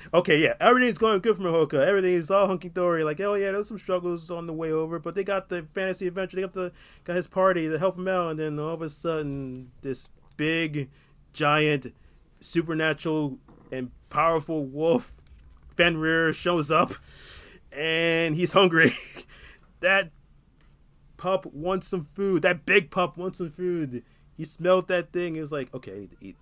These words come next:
all your food." And gets Muhoka to just cook all the meat that they just, they literally just killed one of the boars and everything, and then now they have to lo-, use it all up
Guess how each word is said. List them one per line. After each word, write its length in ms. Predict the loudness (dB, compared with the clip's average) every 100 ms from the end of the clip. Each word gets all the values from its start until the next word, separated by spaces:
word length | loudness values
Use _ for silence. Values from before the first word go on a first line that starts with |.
| -12
all 180 | -10
your 100 | -10
food." 360 | -12 -12 -12 -14 -20 _ _ _ _ -20 -20 -20 -20 -14
And 100 | -4
gets 200 | -4 -4
Muhoka 360 | -4 0 2 0
to 60 |
just 200 | -4 -8
cook 220 | -4 -4 -2
all 200 | 0 0
the 80 | 0
meat 340 | -2 -4 -4 -10 -20 -20 _ _ _ _
that 120 | -10 -4
they 80 |
just, 180 | -4 -2
they 100 | -2
literally 280 | 2 4 4
just 180 | 0 -6
killed 200 | -4 -2
one 100 | -2
of 80 | -4
the 60 |
boars 380 | -2 0 2 0
and 100 | -2
everything, 300 | -4 -4 -6
and 80 | -6
then 100 | -6
now 160 | -4 -2
they 80 | -4
have 100 | -6
to 100 | -8
lo-, 200 | -6 -6
use 220 | -4 -4
it 60 | -4
all 180 | -4 -2
up 180 | -4